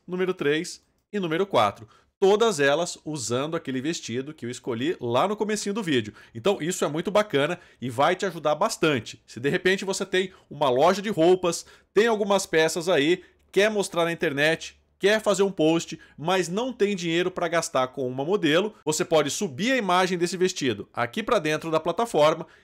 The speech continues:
e pedir pra inteligência artificial criar essas imagens aqui pra você. Caso você goste de alguma, basta clicar aqui nesse botão e fazer o download do P N G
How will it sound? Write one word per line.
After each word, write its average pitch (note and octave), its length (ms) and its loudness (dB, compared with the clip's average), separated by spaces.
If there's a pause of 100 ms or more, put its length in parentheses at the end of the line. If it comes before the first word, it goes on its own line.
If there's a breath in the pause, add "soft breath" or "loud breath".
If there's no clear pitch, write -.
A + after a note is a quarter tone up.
e A#2 80 -8
pedir D3 420 -6
pra G3 100 0
inteligência C#3+ 600 -2
artificial F3 640 -2 (160 loud breath)
criar G3 400 2
essas F3+ 280 -4
imagens F#3 400 -2
aqui G3+ 140 -6
pra G#3 140 -2
você. G3 440 0 (400 soft breath)
Caso A#3 280 4
você A3+ 220 0
goste F#3 300 2
de G#3+ 80 0
alguma, A#3+ 440 0 (200 soft breath)
basta G3+ 420 0
clicar F#3 300 0
aqui E3 160 -4
nesse D3+ 180 -8
botão G#3+ 440 -2 (140)
e F3 60 -6
fazer E3+ 380 2
o F#3+ 80 4
download F3+ 480 4
do D#3+ 100 -2
P D#3+ 120 -2
N F3 180 -2
G D3+ 280 -2